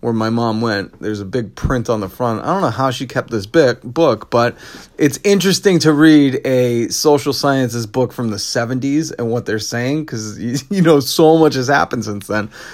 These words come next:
So it's really fascinating to me, and that's what I'm kinda reading right now. But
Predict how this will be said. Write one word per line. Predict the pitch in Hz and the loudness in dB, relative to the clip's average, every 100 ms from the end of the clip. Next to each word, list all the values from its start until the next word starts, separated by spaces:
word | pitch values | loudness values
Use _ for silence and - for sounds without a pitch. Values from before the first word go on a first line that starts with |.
| - | -4
So | - 143 | 2 4
it's | 127 | 4
really | 143 156 151 | 4 4 4
fascinating | 131 143 139 131 113 110 | 4 2 2 0 -2 -2
to | 113 | -2
me, | 113 | -2
and | 117 | -2
that's | 127 | -2
what | 135 | 0
I'm | 127 110 | -2 0
kinda | 123 | -2
reading | 113 113 107 | 0 -2 -2
right | 98 | -4
now. | 104 120 107 107 - - _ _ _ _ - | -2 -2 -2 -6 -12 -20 _ _ _ _ 2
But | 160 147 - | 4 4 0